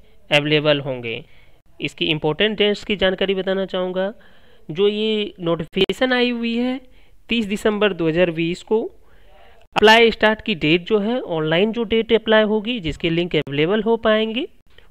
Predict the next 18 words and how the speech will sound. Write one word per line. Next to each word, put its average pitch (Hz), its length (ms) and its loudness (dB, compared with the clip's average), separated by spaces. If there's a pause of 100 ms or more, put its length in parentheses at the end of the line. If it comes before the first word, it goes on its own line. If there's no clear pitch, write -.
वो 262 200 -6
ग्यारह 160 440 0
जनवरी 151 460 -2
दो 151 160 -8
हज़ार 160 240 -2
इक्कीस 147 360 -8
से। 226 280 -8 (760)
ऑनलाइन 240 420 0
अप्लाई 202 360 -2 (140)
की 220 80 -4
लास्ट 156 380 0
डेट 220 400 -2 (480)
दस 208 340 -2
फरवरी 175 480 -6
दो 147 160 -10
हज़ार 160 400 -4 (120)
इक्कीस 160 420 -8
तक 139 140 -4